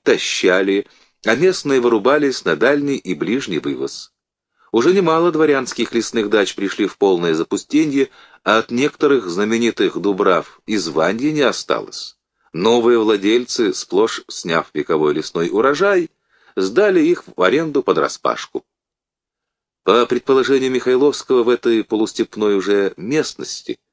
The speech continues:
лес на корню перед зимней рубкой должен бы дорожать, а он дешевел, и не было спросу. На погашение долгов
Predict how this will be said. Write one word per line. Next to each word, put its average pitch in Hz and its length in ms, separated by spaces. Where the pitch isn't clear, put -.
лес 135 480
на 135 120
корню 127 500
перед 104 260
зимней 104 340
рубкой 127 420
должен 120 520
бы 123 340
дорожать, 127 840
а 113 140
он 147 280
дешевел, 87 580
и 104 100
не 107 160
было 147 220
спросу. - 520
На 82 100
погашение 127 640
долгов 113 720